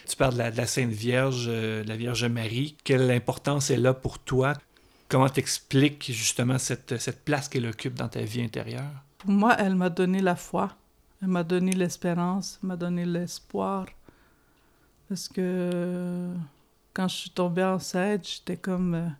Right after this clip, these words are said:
Speaker 2: désespérée, je savais pas quoi faire, je, je devais, je devais prendre une décision pour voir si j'allais avorter. Euh, c'est là que j'ai fait un rêve de la Sainte Vierge.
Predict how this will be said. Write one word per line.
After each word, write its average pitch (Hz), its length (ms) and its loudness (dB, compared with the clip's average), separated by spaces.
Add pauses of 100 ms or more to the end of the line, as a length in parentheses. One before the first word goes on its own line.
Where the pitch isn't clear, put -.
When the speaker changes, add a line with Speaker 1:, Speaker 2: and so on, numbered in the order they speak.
(460)
Speaker 2:
désespérée, 185 1160 2
je 175 100 -4
savais 175 380 -2
pas 185 200 -6
quoi 180 240 -2
faire, 180 540 0
je, 175 140 -4 (160)
je - 160 -12
devais, 175 500 -4 (1040)
je 170 180 -6
devais 180 260 4
prendre 196 280 4
une 190 80 4
décision 185 720 0
pour 185 120 -4
voir 175 200 -2
si 175 320 -4
j'allais 175 300 -4
avorter. 175 760 -2 (680)
Euh, 185 340 -4 (140)
c'est 180 360 -4
là 175 260 -2
que 175 200 -4
j'ai 180 220 -4
fait 185 320 -4
un 170 140 0
rêve 175 320 -2
de 175 80 -2
la 165 200 0
Sainte 175 300 -4
Vierge. 170 680 -4